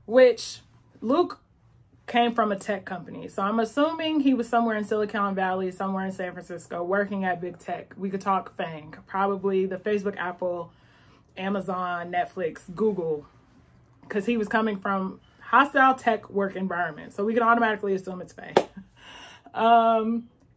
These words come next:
and he had left the job purposely because it was a hostile work environment, and he felt like he was being undervalued. Yet,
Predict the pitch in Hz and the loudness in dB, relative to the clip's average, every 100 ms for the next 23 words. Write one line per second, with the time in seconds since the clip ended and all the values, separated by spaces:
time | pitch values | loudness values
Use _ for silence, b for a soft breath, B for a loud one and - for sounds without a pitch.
0 | - 240 254 240 240 240 285 269 254 247 | -4 0 2 2 0 4 6 8 8 6
1 | 349 311 208 202 208 202 - 262 285 269 | 4 2 -2 2 2 0 2 0 2 0
2 | 247 202 196 220 208 190 175 175 180 170 | -2 -4 -2 0 0 0 -4 -4 -6 -6
3 | 170 170 170 165 170 170 170 175 180 185 | -6 -4 -6 -8 -10 -10 -8 -8 -10 -10
4 | b b b b - 214 214 220 214 214 | b b b b -6 -4 -2 -4 -4 -6
5 | 202 247 233 233 208 190 180 175 185 208 | -4 -2 -2 2 0 0 -4 -6 -6 -4
6 | 196 190 180 185 180 185 220 320 269 160 | -4 -4 -6 -8 -8 -4 2 4 4 0
7 | 147 - _ _ _ _ _ _ - - | -6 -14 _ _ _ _ _ _ -20 -20
8 | - b b b b 190 - - 190 233 | -20 b b b b -18 -18 -12 -2 4
9 | 294 240 - - | 6 6 4 -6